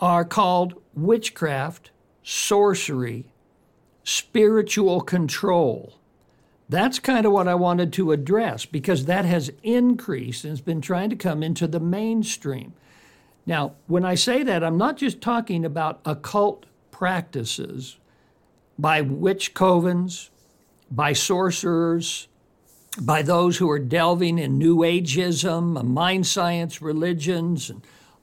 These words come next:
all of those things out there. There's been a rise, and they, they've come into a public forum recently, more so than we ever saw in the past.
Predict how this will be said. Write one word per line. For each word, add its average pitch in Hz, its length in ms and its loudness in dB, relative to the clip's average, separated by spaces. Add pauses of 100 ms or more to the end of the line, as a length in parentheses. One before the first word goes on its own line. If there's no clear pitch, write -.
(140)
all 175 220 4
of 190 60 0
those 185 220 2
things 180 260 -2
out 175 200 -2
there. 175 100 0
There's 170 220 0
been 190 200 0
a 214 60 2
rise, 196 440 0
and 160 140 -4
they, 165 160 4
they've 170 300 -2
come 208 320 -2
into 175 640 -2 (100)
a 156 240 -4 (380)
public 214 560 2
forum 156 720 2
recently, 170 840 -2 (720)
more 180 300 4
so 165 200 2
than 156 180 2
we 147 160 0
ever 196 200 2
saw 139 400 -2 (280)
in 160 200 -2
the 190 80 0
past. - 720 -6